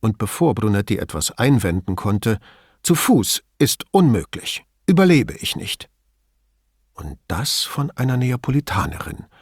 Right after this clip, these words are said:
schlug Brunetti einen munteren Tonfall an. Grifoni aber ließ sich nicht aus der Reserve locken und sprach mit feierlichem Ernst: „In Neapel gibt es hohe Häuser.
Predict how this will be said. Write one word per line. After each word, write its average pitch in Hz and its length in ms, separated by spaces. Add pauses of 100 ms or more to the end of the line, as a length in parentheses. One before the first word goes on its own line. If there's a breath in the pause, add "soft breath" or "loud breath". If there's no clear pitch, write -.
(360 soft breath)
schlug - 340
Brunetti 101 460
einen 90 220
munteren 104 440
Tonfall - 440
an. - 240 (1120)
Grifoni 139 480
aber 104 160
ließ 135 180
sich - 160
nicht 120 260
aus - 140
der 98 140
Reserve 104 420
locken 104 320 (380 loud breath)
und 117 140
sprach 113 340
mit 104 140
feierlichem 110 640
Ernst: 123 480 (560)
„In 143 300
Neapel 156 640
gibt - 280
es - 300 (160)
hohe 180 440
Häuser. - 520